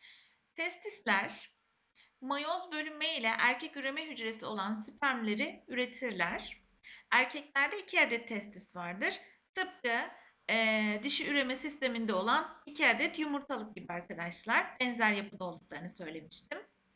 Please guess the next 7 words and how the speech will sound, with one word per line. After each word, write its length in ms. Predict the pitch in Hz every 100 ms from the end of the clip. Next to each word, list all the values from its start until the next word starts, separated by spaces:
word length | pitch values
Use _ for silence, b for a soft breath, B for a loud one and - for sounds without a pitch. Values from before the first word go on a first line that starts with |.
| B B B B B
Sperm 480 | - 285 - 381 -
kanalı 500 | 440 370 247 247 -
spermleri 840 | - - 330 320 311 277 220 247 B B _
penise 480 | 349 349 359 - 294
taşıyan 600 | 285 247 - 226 254 349
kanaldır 580 | - 285 269 262 226 202
arkadaşlar. 800 | 175 175 180 151 170 - 240